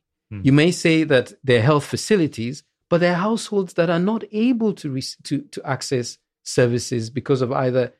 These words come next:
Speaker 2: geographical distance or the fact that the health facility may be open at the time when they should be looking after their livelihoods or looking
Speaker 1: Hmm.
Speaker 2: after their gardens.
Speaker 1: Hmm.
Speaker 2: And they won't have that time.
Speaker 1: Hmm.
Speaker 2: So there's some of these barriers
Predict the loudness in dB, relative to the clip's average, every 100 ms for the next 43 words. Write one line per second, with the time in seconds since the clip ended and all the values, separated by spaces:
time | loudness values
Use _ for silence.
0 | _ _ -2 2 2 0 -4 -2 0 0
1 | 0 -2 -2 -6 -16 _ _ 2 4 4
2 | 0 2 0 2 0 0 0 0 -6 -4
3 | -2 -2 0 0 0 2 2 2 0 -2
4 | -4 -2 0 0 -2 -4 -6 -2 -2 -2
5 | -6 _ _ 0 2 4 2 2 2 4
6 | 4 2 2 2 2 0 2 0 0 -2
7 | -2 -2 0 2 2 2 -2 -10 -16 -16
8 | -14 -14 -16 _ 0 2 4 4 2 0
9 | 0 0 -2 -2 -2 -2 -4 -10 _ _
10 | -12 -2 0 2 0 -2 -2 0 0 -4
11 | -6 -2 0 2 0 -2 -6 -8 -12